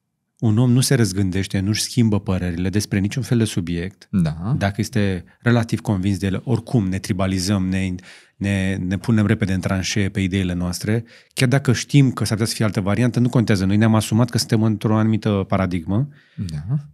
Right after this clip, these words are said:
Speaker 1: De cele mai multe ori oamenii se răzgândesc doar după ce și-au un pumn în frunte.
Speaker 2: Păi așa este, exact ce am vorbit. De cele mai multe ori, nouă ne trebuie un șoc, ceva să
Speaker 1: Cum fac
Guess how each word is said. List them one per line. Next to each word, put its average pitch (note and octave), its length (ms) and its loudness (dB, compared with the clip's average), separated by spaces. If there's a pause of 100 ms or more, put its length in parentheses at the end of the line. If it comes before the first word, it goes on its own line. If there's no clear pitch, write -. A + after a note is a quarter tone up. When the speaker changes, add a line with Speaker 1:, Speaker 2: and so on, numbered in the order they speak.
(120)
Speaker 1:
De A2+ 120 -2
cele D#3 180 4
mai D3+ 100 8
multe C3 160 6
ori C3 100 2
oamenii B2+ 200 4
se B2 60 4
răzgândesc A2 340 4
doar B2+ 120 2
după A#2+ 120 0
ce - 120 -6
și-au A#2+ 140 0
un A2 80 2
pumn A2 180 0
în G#2+ 80 0
frunte. G2+ 420 -8 (880)
Speaker 2:
Păi A3+ 120 -4 (120)
așa D4 320 -6
este, C#3+ 200 -6
exact C#3+ 300 -4
ce D#3+ 100 -4
am D#3 80 0
vorbit. D3 340 -4 (220)
De G2 120 -6
cele F#3+ 320 -2
mai E3 140 2
multe D3 280 -2
ori, F#3+ 180 -2
nouă E3 300 0
ne D3+ 120 0
trebuie E3 280 -2
un D3 60 2
șoc, C#3 380 -2
ceva D3 360 -4
să D3 200 -4 (320)
Speaker 1:
Cum D3 120 0
fac C#3 460 0